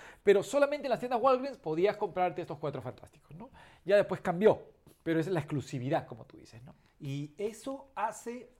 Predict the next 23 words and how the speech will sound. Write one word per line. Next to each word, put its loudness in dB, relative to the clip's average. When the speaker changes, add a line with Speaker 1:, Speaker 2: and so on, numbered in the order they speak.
Speaker 2:
peor -2
aún -2
que -14
el, -8
a -2
nosotros, -6
o -16
sea, -2
a 2
nosotros -2
hace -4
más 0
pobres, 0
al 0
revendedor -2
lo -6
hace -8
más -10
rico, -4
Speaker 1:
<laughs> 4
Speaker 2:
porque 0
te -2
trae 0